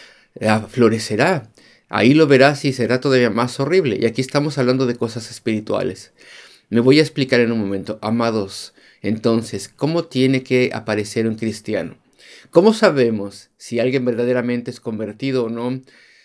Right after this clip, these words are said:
¿Cómo sabemos si alguien verdaderamente ha vuelto a nacer y pertenece al Señor?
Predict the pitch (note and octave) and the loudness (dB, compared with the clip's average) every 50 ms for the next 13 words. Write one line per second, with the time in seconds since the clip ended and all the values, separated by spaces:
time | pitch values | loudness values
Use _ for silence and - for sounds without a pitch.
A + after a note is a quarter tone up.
0 | _ _ _ _ _ _ _ _ - E3+ F3+ F#3+ G3 - - D#3 C3 A#2+ C3+ C#3 | _ _ _ _ _ _ _ _ 0 0 2 0 -2 -2 -2 -4 0 4 4 4
1 | C#3 A2+ G2+ G2+ G#2+ G#2 - - - - - A2+ G#2 - - - A#2 - - C3 | 4 4 0 -4 -8 -10 -12 -14 -16 -10 -6 -6 -6 -4 -2 0 2 2 4 2
2 | B2+ G#2 - A#2+ A#2+ A#2 A#2+ A#2+ B2 B2 - _ _ - A2+ A2+ A#2 A2+ A#2 B2 | 0 -2 -4 -6 -4 -4 -4 -4 -6 -10 -14 _ _ -4 -2 0 2 2 2 2
3 | B2+ B2+ B2+ C3 B2+ B2+ A#2+ C#3 B2+ - G2 - A2 A#2 B2 C3 B2+ B2 C3+ B2+ | 0 2 0 0 -2 -2 -2 -4 -2 -2 -2 -4 -2 0 0 0 0 -2 -2 -4
4 | A#2 A2+ A2 A2 - - G#2 G#2 A2 A#2 A#2 - A2+ G#2+ G#2+ A#2+ A#2 - A#2+ A#2+ | -6 -6 -8 -10 -8 -8 -6 -6 -6 -6 -8 -8 -10 -6 -4 -4 -2 -2 -2 -2
5 | C3 B2+ C#3 - C#3 A2+ A2 - - G#2+ G#2+ G#2 D#2 C#2 - - - | 0 -2 -2 -4 -4 -6 -6 -6 -8 -10 -10 -10 -10 -12 -12 -14 -18